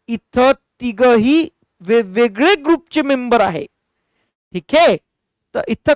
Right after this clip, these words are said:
कशा प्रकारे हस्तांदोलन होईल ते बघा, एकदा तुम्ही ट्राय करा. आणि हा, परत एकदा सांगतो, अ, आवडत असेल सेशन तर लाईक करा, चॅनलला सबस्क्राईब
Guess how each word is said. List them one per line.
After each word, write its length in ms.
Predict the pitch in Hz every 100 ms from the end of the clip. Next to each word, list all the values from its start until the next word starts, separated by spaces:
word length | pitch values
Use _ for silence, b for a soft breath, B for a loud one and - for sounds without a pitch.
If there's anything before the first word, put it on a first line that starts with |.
| -
कशा 260 | 262 - 302
प्रकारे 380 | 285 269 285
हस्तांदोलन 600 | 285 214 - 254 254 269 254
होईल 220 | 226 285 -
ते 80 | 254
बघा, 280 | 185 - 190 _ _ _ _ _ _ _ -
एकदा 240 | 196 175 208
तुम्ही 200 | 214 220
ट्राय 240 | 233 226
करा. 220 | 220 269 320 _ _ _ _ _ _ _ _ _ _ _ _ _ -
आणि 140 | 240 269
हा, 160 | 269 254 -
परत 240 | 285 311
एकदा 200 | 247 294
सांगतो, 420 | - 220 190 175 - _ _ _ _ _ -
अ, 120 | 196 202 208 202 208 _ _ _ -
आवडत 440 | 180 214 277 330
असेल 360 | - 220 - 277
सेशन 500 | - 220 - 269 269 -
तर 140 | 269 208
लाईक 280 | 190 208 _ -
करा, 200 | 262 320 - -
चॅनलला 420 | 208 202 220 254
सबस्क्राईब 520 | 262 208 - - 175